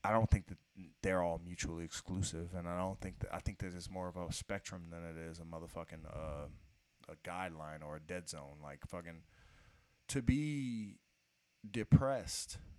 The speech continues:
is a level of spiritual oppression, right? And to be possessed is also another extreme ass level of spiritual oppression.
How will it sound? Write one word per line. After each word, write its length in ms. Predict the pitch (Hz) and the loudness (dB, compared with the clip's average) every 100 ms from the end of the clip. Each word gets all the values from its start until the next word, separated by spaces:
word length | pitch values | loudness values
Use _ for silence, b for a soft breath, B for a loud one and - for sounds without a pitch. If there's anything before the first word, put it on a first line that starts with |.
| - - | -10 6
is 680 | 151 175 143 107 101 - - _ | 12 12 12 8 0 -4 -10 _
a 60 | 107 | 0
level 580 | 104 113 139 98 85 - | 4 6 6 4 -2 -6
of 120 | 92 - | -4 -2
spiritual 580 | - 87 82 - 98 - | -2 -4 -6 -6 -6 0
oppression, 720 | 95 - 147 156 - - - - _ _ _ _ _ _ _ _ | 0 2 0 -2 -4 -8 -14 -18 _ _ _ _ _ _ _ _
right? 300 | 90 104 147 - - _ _ _ _ _ _ _ _ _ - - - 135 | 0 2 0 -4 -20 _ _ _ _ _ _ _ _ _ -20 -20 -6 6
And 540 | 185 196 107 107 110 110 - | 8 8 6 2 -2 -10 -4
to 100 | - | -2
be 180 | 120 120 | 0 0
possessed 800 | - 98 87 139 202 - - - - _ | 4 2 4 8 8 6 -2 -8 -16 _
is 140 | 110 110 | -2 6
also 480 | 180 214 135 87 - - | 8 8 4 0 -6 -8
another 680 | 87 85 104 185 185 98 | -6 -2 8 10 12 8
extreme 800 | 80 80 - - - 135 185 190 | 4 -2 -4 -4 0 6 6 8
ass 300 | 180 175 160 | 10 10 10
level 360 | 165 180 123 101 | 12 12 12 6
of 180 | 95 98 - | 2 0 -4
spiritual 580 | - 104 104 - 101 | -4 0 0 0 0
oppression. 400 | 90 127 127 - | 4 4 4 0